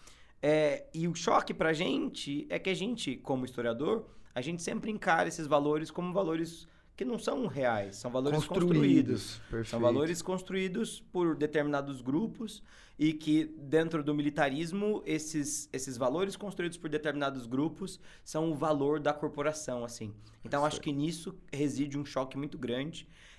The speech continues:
Speaker 1: entre a maneira com a qual a gente avalia essas coisas e a maneira com a qual essas coisas são. E não obstante, não à toa, é, que existe esses problemas mentais tão graves, né? Porque você tem que colocar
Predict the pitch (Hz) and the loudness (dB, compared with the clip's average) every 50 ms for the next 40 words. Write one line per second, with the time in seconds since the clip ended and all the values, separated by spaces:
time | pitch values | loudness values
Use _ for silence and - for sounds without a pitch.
0 | - - 139 135 147 151 143 143 143 156 170 170 170 185 170 170 - 143 139 139 | -6 -4 -4 2 2 4 4 4 2 2 2 2 2 2 2 2 2 2 2 2
1 | 135 143 - 135 123 127 131 131 131 131 131 135 131 - - - 139 135 139 139 | 0 0 -2 0 0 2 2 2 2 0 -2 -4 -6 -8 -6 -4 -2 -2 0 -2
2 | 160 170 170 - - - - - - - - 139 147 143 143 143 147 147 147 147 | -2 -6 -8 -10 -14 -20 -20 -20 -12 -4 -2 0 0 2 2 0 0 0 -2 -2
3 | 143 143 - 143 147 - - 131 - 151 135 143 147 - - 131 117 113 110 - | -4 0 0 0 0 0 -2 -4 -6 -4 -4 -4 -4 -4 -4 -4 -4 -4 -6 -8
4 | - - - - - - - - - 160 160 165 170 190 220 226 208 185 156 143 | -14 -18 -20 -20 -20 -20 -20 -6 0 0 2 6 6 6 6 6 4 2 0 -2
5 | - - - - 208 226 240 233 196 - - - 117 131 147 151 147 147 - - | -6 -4 -2 0 2 2 2 0 -2 -6 -6 -4 0 0 2 2 2 0 0 4
6 | 180 202 208 220 196 139 123 - - - - - - - - - 143 147 151 147 | 6 8 10 10 8 6 4 0 -6 -14 -20 -20 -20 -14 -2 2 4 6 6 8
7 | 147 143 143 139 139 139 135 135 127 - - - - 170 165 147 - 120 143 160 | 8 8 8 6 6 6 4 2 0 -2 -8 -6 -2 0 0 0 0 0 -2 -2
8 | 156 - - - 226 214 - 175 - - - - - - 208 143 147 143 147 160 | -2 -4 -4 -4 -2 0 0 -2 -2 -6 -6 0 2 2 4 4 2 2 2 0
9 | 196 - 160 175 185 214 208 196 - 123 127 - - - - - - 277 - 427 | -2 -2 -2 -2 -2 -2 -2 -2 0 2 2 2 0 -2 -4 -6 -6 -2 -2 2
10 | - 156 147 156 147 120 101 - - - 117 131 131 - - - - - - 131 | 4 6 6 6 6 4 0 -6 -8 -6 -6 -6 -6 -6 -12 -18 -20 -6 -4 -2
11 | 131 156 147 143 147 - 147 147 147 139 - - 143 143 139 - - 143 147 156 | 0 0 0 0 0 -2 -2 -2 -2 -4 -2 0 0 0 0 0 4 6 6 8
12 | 165 170 165 156 143 143 143 - | 8 8 8 8 6 4 4 2